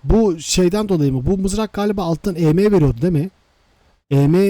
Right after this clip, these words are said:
veriyordu diye hatırlıyorum. Hatta bir Sino için bakmıştık buna. Hyper Bloom takımı için. Altmış yedi, iki yüz yirmi dokuz, üç yüz yirmi iki Elemental Mastery.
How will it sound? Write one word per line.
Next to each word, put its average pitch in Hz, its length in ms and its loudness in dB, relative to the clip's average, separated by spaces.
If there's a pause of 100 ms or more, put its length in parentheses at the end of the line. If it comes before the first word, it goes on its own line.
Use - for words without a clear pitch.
(320)
veriyordu 135 380 2
diye 135 120 2
hatırlıyorum. 131 460 -2
Hatta 160 280 -2
bir - 60 -4
Sino 165 340 0
için 170 180 -4
bakmıştık - 460 -6
buna. 127 280 0
Hyper 143 180 2
Bloom 135 120 0
takımı 127 300 -4
için. 202 240 -4 (720)
Altmış 175 380 -4
yedi, 202 140 -2
iki 190 180 -4
yüz 180 80 -2
yirmi 190 140 0
dokuz, 202 160 -6
üç - 140 -14
yüz 170 140 -4
yirmi 180 180 0
iki 185 140 -2
Elemental 170 360 -2
Mastery. 139 500 -4